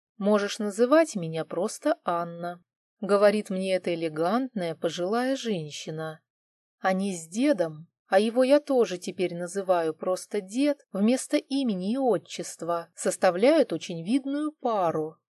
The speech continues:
Оба высокие, сухопарые и похожи на настоящих ученых, какими мы представляем их, следуя обычным клише.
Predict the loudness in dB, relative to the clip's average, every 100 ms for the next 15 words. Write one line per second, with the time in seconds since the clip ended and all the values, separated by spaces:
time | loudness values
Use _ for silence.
0 | _ 4 6 4 0 -4 -4 0 0 0
1 | -8 -6 -8 -4 -4 -2 -2 0 0 -2
2 | -4 -6 -4 4 4 6 4 4 2 -2
3 | -4 -2 0 2 0 -2 -6 -2 -2 -2
4 | -2 0 0 -4 -10 -16 _ 0 2 2
5 | 0 2 0 0 -4 0 0 2 4 4
6 | 2 -4 -6 -2 0 2 2 0 -2 -4
7 | -6 -8 -8 -2 -2 -2 -4 -4 -4 -4